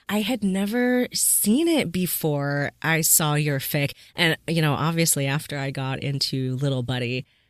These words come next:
I was like, "I love this trope so much."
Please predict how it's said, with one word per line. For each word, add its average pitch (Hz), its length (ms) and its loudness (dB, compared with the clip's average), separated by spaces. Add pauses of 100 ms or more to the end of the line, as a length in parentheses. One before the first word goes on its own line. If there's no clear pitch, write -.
(140)
I 160 60 0
was 147 220 0
like, 127 380 0 (140)
"I 131 80 -2
love 123 260 -4
this 160 180 -2
trope 147 460 -2
so - 360 0
much." 156 380 4